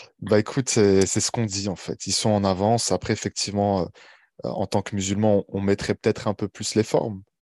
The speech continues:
tu vois. Mais c'est le show à l'américaine aussi, tu vois.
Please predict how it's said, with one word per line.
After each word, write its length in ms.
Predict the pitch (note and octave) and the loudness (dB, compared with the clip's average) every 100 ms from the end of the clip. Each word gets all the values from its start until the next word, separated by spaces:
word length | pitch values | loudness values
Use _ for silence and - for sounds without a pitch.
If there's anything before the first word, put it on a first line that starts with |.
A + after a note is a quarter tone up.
| - | -12
tu 100 | - | -4
vois. 220 | G#2 C3 _ _ _ - | -4 -4 _ _ _ -2
Mais 120 | F#2+ | 2
c'est 180 | - B2 | 4 6
le 100 | A2+ | 4
show 240 | - B2 | 4 4
à 60 | G#2+ | 4
l'américaine 600 | G2+ G2+ G2+ - A2 F#2+ | 4 0 0 -2 -4 -4
aussi, 260 | F2 - F#2 | -8 -10 -12
tu 180 | - | -14
vois. 160 | F#2 F#2 | -14 -16